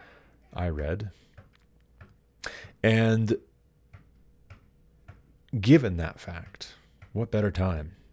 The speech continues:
If this is going to be kicked back to the states, what better time for the states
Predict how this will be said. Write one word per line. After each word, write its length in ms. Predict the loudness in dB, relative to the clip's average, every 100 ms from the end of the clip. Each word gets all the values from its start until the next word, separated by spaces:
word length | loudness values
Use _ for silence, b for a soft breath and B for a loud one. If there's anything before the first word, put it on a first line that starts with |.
| -14
If 140 | -12 -8
this 120 | -8
is 120 | -4
going 180 | -2 0
to 60 |
be 80 | -2
kicked 300 | -4 -6 -2
back 220 | -2 -2
to 80 | -4
the 60 | -8
states, 360 | -2 -2 0
what 180 | -2 -2
better 240 | 0 2 2
time 480 | 0 0 0 -4 -8 b b b b b b b _ _ _
for 220 | -2 0
the 80 | 0
states 680 | 0 -2 -2 -4 -10 -12 -16